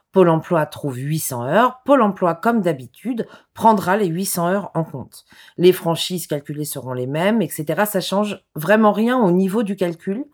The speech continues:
par rapport à avant. Cinq, qu'est-ce qui va se passer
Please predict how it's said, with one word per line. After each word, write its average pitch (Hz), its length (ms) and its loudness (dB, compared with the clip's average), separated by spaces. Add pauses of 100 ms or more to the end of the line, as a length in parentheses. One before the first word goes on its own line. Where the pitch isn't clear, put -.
(300)
par 160 140 2
rapport 175 260 2
à 170 100 4
avant. 131 220 -2 (640)
Cinq, - 540 0 (560)
qu'est-ce 320 220 4
qui 269 100 -4
va 202 160 4
se - 80 -8
passer 214 580 -2